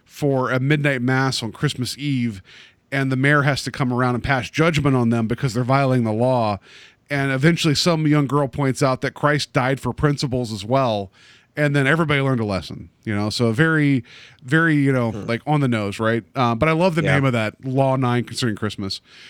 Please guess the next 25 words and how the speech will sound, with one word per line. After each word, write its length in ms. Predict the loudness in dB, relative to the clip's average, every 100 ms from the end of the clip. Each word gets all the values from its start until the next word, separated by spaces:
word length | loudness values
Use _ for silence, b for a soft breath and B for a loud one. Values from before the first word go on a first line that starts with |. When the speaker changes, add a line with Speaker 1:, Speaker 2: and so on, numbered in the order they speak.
| B
Speaker 1:
And 160 | -2 2
then 300 | 4 2 0
there 220 | 0 0 2
was 400 | 2 4 2 0
the 80 |
original 420 | 2 2 2 2 0
pilot 360 | 0 0 0
script 300 | -4 -6 -6
that 60 | -4
he 100 | -4
wrote, 400 | 2 4 2 0
which 160 | -4 -2
we've 100 | -2
talked 240 | -2 0
about 140 | 0
on 40 | 0
the 40 |
show 160 | 0 -2
before, 300 | -2 -2 -2
I 40 |
believe, 260 | -2 -2 -2
called 160 | -2 -2
The 80 |
Happy 280 | 0 0 0
Place, 480 | -4 -4 -4 -6 -8